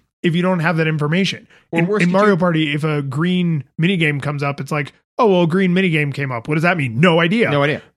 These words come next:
Speaker 1: Yeah.
Speaker 2: Yeah, I mean, it would be like if you were playing Monopoly and sometimes the chance cards were green and sometimes they were yellow and sometimes they're rainbow colored, and you're like, and the text doesn't change. Nothing about it changes. Just sometimes the chance card, ninety percent of the time, it's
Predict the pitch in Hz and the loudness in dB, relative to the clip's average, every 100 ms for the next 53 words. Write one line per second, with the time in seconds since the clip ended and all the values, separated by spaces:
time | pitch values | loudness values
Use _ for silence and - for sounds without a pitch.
0 | - 156 - - 185 165 175 170 170 165 | -6 -6 -4 -4 -4 -4 -6 -4 -6 -4
1 | 214 214 180 156 143 156 147 147 151 151 | -6 -6 -6 -8 -8 -6 -8 -6 -6 -6
2 | 135 113 117 135 139 117 110 107 - 117 | -6 -6 -8 -10 -10 -10 -8 -10 -10 -12
3 | 110 - 147 165 151 156 151 139 - 117 | -12 -8 -8 -8 -8 -8 -6 -8 -10 -14
4 | - 135 135 - 135 123 120 113 113 156 | -12 -12 -12 -10 -8 -8 -10 -14 -12 -10
5 | 165 160 135 113 139 139 135 127 120 123 | -10 -10 -12 -10 -10 -8 -10 -10 -10 -8
6 | 139 139 123 202 269 285 285 294 302 220 | -6 -6 -4 -4 -2 -4 -4 -6 -4 -4
7 | - 139 127 135 131 127 _ _ _ _ | -4 -8 -10 -12 -14 -14 _ _ _ _
8 | _ _ _ - - 160 147 - - 175 | _ _ _ -20 -8 -4 -4 -6 -10 -8
9 | - 202 196 214 151 190 277 254 247 277 | -4 -2 -2 -4 -2 -2 -2 -6 -6 -8
10 | 262 165 135 147 - _ _ _ _ - | -8 -8 -10 -12 -16 _ _ _ _ -10
11 | - 202 196 202 202 190 143 - 160 147 | -6 -4 -4 -4 -4 -6 -8 -8 -8 -8
12 | 160 143 135 123 - 123 135 175 196 190 | -8 -6 -6 -8 -12 -8 -6 -6 -6 -6
13 | 196 185 175 170 170 165 - 139 - | -4 -6 -6 -6 -4 -6 -4 -4 -6